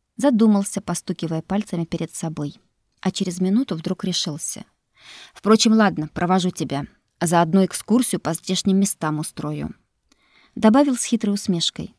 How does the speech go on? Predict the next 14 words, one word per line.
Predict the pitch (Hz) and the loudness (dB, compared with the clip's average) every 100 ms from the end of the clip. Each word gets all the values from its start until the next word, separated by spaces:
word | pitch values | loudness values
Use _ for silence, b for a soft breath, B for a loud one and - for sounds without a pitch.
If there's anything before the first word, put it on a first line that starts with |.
| _ _ _ _ | _ _ _ _
«И | 185 | 2
вообще, | 185 196 - - 131 - _ _ | 4 4 0 -4 -6 -10 _ _
почему | - - 208 254 | -6 2 6 8
бы | 247 | 8
нам | 208 196 | 6 6
не | 180 | 4
держаться | 180 185 180 - | 2 0 -2 0
вместе? | 190 185 160 - - - - _ _ | 0 2 0 -6 -12 -12 -14 _ _
Веселее | - 180 - 196 247 | -2 0 4 4 6
будет | 202 165 - | 4 0 -4
оборону | 151 139 143 226 196 | -4 -2 2 4 4
против | - 165 160 | 2 -6 -6
остальных | 151 - - 139 185 214 | -8 -8 -8 -4 -4 -4
держать». | 202 196 175 170 - | -6 -4 -4 -8 -16